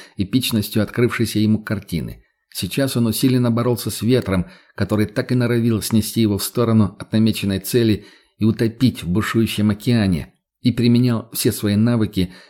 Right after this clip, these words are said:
дабы плавучий рукотворный остров приближался к нему, а не наоборот. В целом у него это получалось, вот только скорость сближения по-прежнему была слишком высока. Громада плавучей станции приблизилась ещё сильнее,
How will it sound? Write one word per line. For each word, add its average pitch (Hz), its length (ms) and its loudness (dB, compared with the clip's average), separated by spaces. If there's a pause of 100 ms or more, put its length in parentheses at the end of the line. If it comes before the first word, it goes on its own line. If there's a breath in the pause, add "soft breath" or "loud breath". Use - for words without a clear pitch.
(120 loud breath)
дабы 104 300 0
плавучий 110 520 0
рукотворный 101 720 -2 (100)
остров 113 600 -4
приближался 98 680 0
к - 100 -14
нему, 101 340 2
а 104 80 0
не 101 120 4
наоборот. 98 640 -2 (240)
В - 60 -16
целом 135 540 2
у 120 60 2
него 107 360 4
это 107 200 -4
получалось, 101 760 -2 (120)
вот 110 140 -2
только 101 300 -4 (220 loud breath)
скорость 107 400 -2
сближения 104 560 2
по-прежнему 104 600 0
была 104 200 0
слишком 113 400 -2
высока. 107 580 -4 (400)
Громада 113 400 2
плавучей 113 500 0
станции 113 460 -2
приблизилась 110 760 0
ещё 107 380 0
сильнее, 87 520 -2